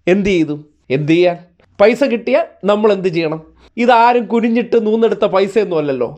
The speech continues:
നാട്ടുകാരുടെ കാശല്ലേ. ആഘോഷിക്കണം, ജീവിതം ഉല്ലസിക്കണം, അതായിരിക്കണം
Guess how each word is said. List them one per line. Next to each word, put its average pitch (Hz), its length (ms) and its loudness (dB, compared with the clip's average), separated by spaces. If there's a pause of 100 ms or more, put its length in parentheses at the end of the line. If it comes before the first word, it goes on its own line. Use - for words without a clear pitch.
നാട്ടുകാരുടെ 208 640 2
കാശല്ലേ. 160 420 -2 (400)
ആഘോഷിക്കണം, 247 720 0 (240)
ജീവിതം 247 420 6
ഉല്ലസിക്കണം, 185 560 -2 (220)
അതായിരിക്കണം 208 600 0